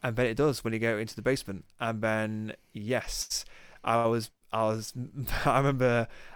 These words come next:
saying to myself all the time, "It'll be fine, it will be fine, it will be fine, it'll be fine. This is fine. There's nothing to be, there's nothing to be worried about." And yes, getting, getting very scared, <laughs> very,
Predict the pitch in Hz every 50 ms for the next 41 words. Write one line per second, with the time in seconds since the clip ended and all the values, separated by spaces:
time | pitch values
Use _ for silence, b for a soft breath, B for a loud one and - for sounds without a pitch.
0 | B B - - - - - 139 120 117 110 127 113 123 123 113 107 - 117 110
1 | 104 - - - 107 104 147 139 - 175 170 151 117 98 - - - - 113 123
2 | 151 156 143 - 180 160 143 113 101 - - 123 135 123 123 123 120 - - 113
3 | 104 98 92 92 - - 156 160 - 156 135 127 117 - 127 113 101 95 95 107
4 | 139 143 160 151 - - 165 151 143 120 107 101 95 101 - - 123 - - 135
5 | 139 131 135 131 135 - 131 127 123 127 - 156 143 131 135 127 123 135 131 127
6 | 110 110 - 107 101 98 - - B B B B B B - - 113 113 110 110
7 | 107 104 139 117 117 113 98 - - 117 110 - 123 110 - 120 117 117 - -
8 | 123 113 110 107 117 113 107 104 104 - - 110 104 95 98 101 - - - -
9 | - 120 113 - - 135 - - 127 123 113 110 110 110 156 151